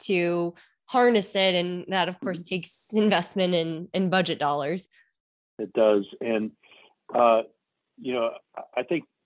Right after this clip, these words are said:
Speaker 2: I think benchmarks are, are a good, uh, guidepost. I don't think that they really, um, determine anything as far as I T spending, but, um, banking, for example, spends, uh,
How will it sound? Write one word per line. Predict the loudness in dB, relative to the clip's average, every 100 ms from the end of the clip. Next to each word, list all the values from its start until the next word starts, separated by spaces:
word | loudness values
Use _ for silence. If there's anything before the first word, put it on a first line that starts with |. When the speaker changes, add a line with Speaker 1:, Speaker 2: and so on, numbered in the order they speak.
| _
Speaker 2:
I | -8
think | -8 -6
benchmarks | -6 -6 -2 -2 -2 -6
are, | -4 -2 -4 -6 -6
are | -6
a |
good, | -2 -4 -4 -12 _
uh, | -8 -8
guidepost. | -4 -4 -4 -2 -4 -4
I | -6
don't | -6 -6
think | -8 -8
that | -4
they | -2 -2 -2 -6 _ _ _ _
really, | -4 0 0 -2 -4
um, | -4 -2 -2 -4 -10 -14 _ _ _ _ _ _ _ _ _ _ _ -8
determine | -6 0 2 2 0 -2 -6 _ _ -2
anything | -2 2 2 2
as | -2 2
far | 2
as | 2 0 -2
I | -4 -4
T | -6 -6 -6
spending, | -4 -2 -2 -2 -4 -8 _
but, | -2 2 2 2 _ _ _ _ _ 0
um, | 2 0 -2 -10 _ _ _ -20
banking, | -2 4 4 2 0 0
for | 2
example, | 0 0 -2 0 0 0
spends, | -2 -2 -2 -6 -12 _ _ -8
uh, | -6 -4 -4